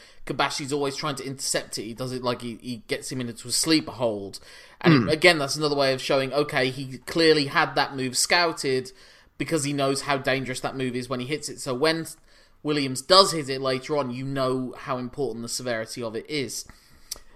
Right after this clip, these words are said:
Speaker 1: Um, what's, uh, what I also, what,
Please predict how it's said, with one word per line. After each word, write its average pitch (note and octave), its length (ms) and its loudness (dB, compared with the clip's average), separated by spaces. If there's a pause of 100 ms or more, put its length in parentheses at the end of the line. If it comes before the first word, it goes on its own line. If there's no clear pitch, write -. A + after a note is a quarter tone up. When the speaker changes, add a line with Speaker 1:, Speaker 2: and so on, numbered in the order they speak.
(140)
Speaker 1:
Um, F3+ 400 4 (1120)
what's, B3+ 400 4
uh, G3+ 240 0
what C4 200 6
I A#3+ 60 6
also, A#3 400 4 (340)
what, G#3 200 -18